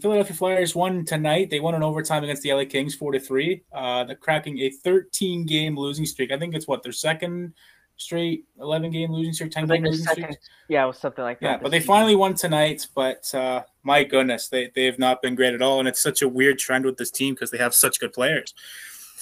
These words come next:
Speaker 2: Really good. And, I mean, I, like, like you said, I don't get it. Like, I mean, it's not a bad team. Like, if you, if you check out the roster, like, there's, you got, you have Claude Giroux. You know, you got Joel Farabee, who, he was great last year. You, you have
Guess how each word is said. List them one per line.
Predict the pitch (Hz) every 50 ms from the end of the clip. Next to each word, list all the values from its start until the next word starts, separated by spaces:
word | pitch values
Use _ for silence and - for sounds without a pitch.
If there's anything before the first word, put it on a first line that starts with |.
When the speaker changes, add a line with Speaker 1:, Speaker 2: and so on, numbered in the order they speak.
| -
Speaker 2:
Really | 143 147 151 147
good. | 139 127 123 123 120 123 - _ _ _ - - - _ _ _ _ _ _ - - - - _ _ _ _ _ _ _ -
And, | 208 214 214 220 - - - - -
I | 202 226
mean, | 233 240 240 247 208 - -
I, | - 208 - -
like, | - 208 196 180 -
like | 208 175 226 240 240 -
you | - 220
said, | 190 165 -
I | 151 175
don't | 214 247 254 202
get | 208 240 262
it. | 202 123
Like, | 143 147 147 143 - - - -
I | 180
mean, | 185 190 196 196
it's | 208 202 -
not | 269 277 294 262 202
a | 180
bad | - 175 165 151 135 131
team. | - - 196 196 160 135
Like, | 123 143 - _
if | _ _ -
you, | 220 254 277
if | 214 214 208 -
you | 262 269
check | - - 247 240
out | 240 220 202
the | - 165
roster, | 160 156 151 156 180 202 - - 165
like, | 135 131 135 _ -
there's, | 175 180 185 190 190 180 - - _ -
you | 180 170
got, | 190 202 190 190 - 196
you | 202
have | 208 202 196 208
Claude | - - 208 208 202 180
Giroux. | 180 185 196 226 208 160 123 120 - _ _ _ _ _ _ -
You | 180 185
know, | 165 165 160
you | 160 160 175 160
got | 185 196 196 196 196 185 - - _ _ _ _ _ - - 190 -
Joel | 233 226 220 214
Farabee, | 214 - 202 190 196 214 214 240 240 220 196 175
who, | 170 151 143 147 143 143
he | 165 170
was | 170 151 147
great | - - 160 156
last | 151 143 139 139 - - -
year. | 147 135 131 131 131
You, | 147 156 _ _ 165
you | 165 175 180
have | 170 165 170 185 175 180 180 185 190 190 185